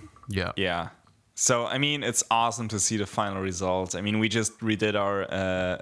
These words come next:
Speaker 2: uh, fence in our garden and the terrace and stuff, and I was actually power washing, um, all the tiles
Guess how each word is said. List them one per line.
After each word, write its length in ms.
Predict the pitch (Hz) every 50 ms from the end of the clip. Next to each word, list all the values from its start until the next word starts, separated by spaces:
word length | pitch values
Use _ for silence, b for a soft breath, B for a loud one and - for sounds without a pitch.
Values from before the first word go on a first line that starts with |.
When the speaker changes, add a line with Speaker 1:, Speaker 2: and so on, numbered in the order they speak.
| 82 87 87
Speaker 2:
uh, 40 | 85
fence 460 | - - - 101 98 98 98 - 104
in 80 | 98 95
our 120 | 90 92
garden 520 | 92 - 92 95 98 95 92 98 98 98 101
and 520 | - - 78 92 92 90 90 87 90 87
the 60 | 87 87
terrace 440 | - - 113 101 98 95 95 - -
and 120 | 92 92 90
stuff, 380 | - - 101 98 95 - -
and 80 | 95 92
I 80 | 90 87
was 300 | 87 92 92 - - - -
actually 300 | 117 120 - - 120 101
power 380 | - - 110 101 107 107 107
washing, 640 | 104 98 101 104 101 - - 110 101 101 101 98 95 - 90
um, 260 | 101 95 92 92 90 -
all 220 | - 107 104 104 101
the 80 | 98
tiles 640 | 95 - - - 98 98 98 98 98 98 95 - -